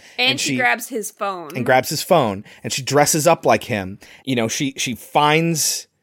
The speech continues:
Speaker 1: Text messages
Speaker 2: the text messages. "Oh,
Speaker 1: from
Speaker 2: did you
Speaker 1: the
Speaker 2: kill this
Speaker 1: chick.
Speaker 2: girl yet?" "Yes." "Okay, get to the car." "All right, I'll be there." Or, "Get the car ready." And, like, "Okay, I'll be there." And so the chick's going to the car. And so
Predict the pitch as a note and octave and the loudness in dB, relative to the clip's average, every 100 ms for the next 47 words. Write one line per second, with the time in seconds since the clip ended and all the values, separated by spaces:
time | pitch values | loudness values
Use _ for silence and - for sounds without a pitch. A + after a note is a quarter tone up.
0 | _ _ - G#3+ - A#3 G3 - D3 F3+ | _ _ -10 -10 -10 -14 -14 -10 -8 0
1 | G#3+ - D3+ B2+ B2+ B2 B2 - D3+ G3+ | 0 2 -2 -2 -2 -2 -4 0 0 2
2 | B2+ B2+ - F#3+ E3+ D3 D#3 D3 B2+ A2+ | -2 -2 -2 0 0 -2 0 0 2 0
3 | A2+ - _ _ C#3 D3 C3+ - - _ | 0 -8 _ _ 2 2 2 -2 -6 _
4 | _ D3 D3 C#3+ B2 C#3+ D3+ C#3+ - B2+ | _ -2 2 0 2 0 0 -4 0 2
5 | A#2+ A#2+ A#2+ A#2+ A2+ A2 A2+ B2+ A#2+ G#2 | 2 2 2 4 2 2 0 0 -2 -2
6 | E2+ G#2 A2 - - B2 G#2 F2+ F2+ F#2+ | -4 -2 -2 -2 0 2 2 0 -4 -6
7 | F#2+ - A2 B2 G#2+ G2 A2+ F#2 E2+ - | -6 -4 -2 2 2 0 -2 -2 -4 -8
8 | _ _ _ _ _ _ _ C3 B2 B2 | _ _ _ _ _ _ _ -2 0 -2
9 | A#2 C#3+ B2 - C3+ - G#2+ G#2+ A#2 C3+ | -4 -6 -6 -6 -6 -6 -4 -4 -4 -4
10 | - F#3 F2 - _ _ _ _ _ C3+ | 0 0 -2 -12 _ _ _ _ _ -2
11 | B2+ - A#2 F#2+ C3+ | -2 -2 -2 0 0